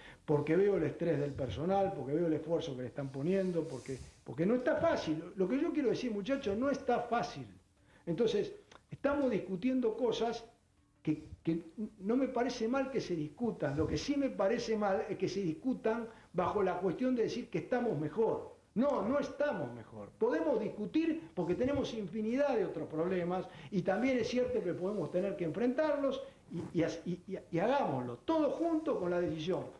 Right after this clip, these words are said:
Pero ojo, si, si estamos relajados en una cuarentena estricta, si la gente cree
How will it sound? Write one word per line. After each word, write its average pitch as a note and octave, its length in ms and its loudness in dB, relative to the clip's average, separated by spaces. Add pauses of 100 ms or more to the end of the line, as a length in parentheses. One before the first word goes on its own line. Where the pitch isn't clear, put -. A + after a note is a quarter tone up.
(120)
Pero D#3 240 2
ojo, - 380 -4 (280)
si, C#3+ 320 -8 (140)
si C#3+ 160 -6
estamos E4 420 2
relajados - 760 0 (420)
en D#3 140 0
una A3 200 2
cuarentena F3+ 540 0
estricta, C#3+ 640 -2 (220)
si D3 160 -4
la C3+ 120 -2
gente D#4 500 0
cree G3 580 -2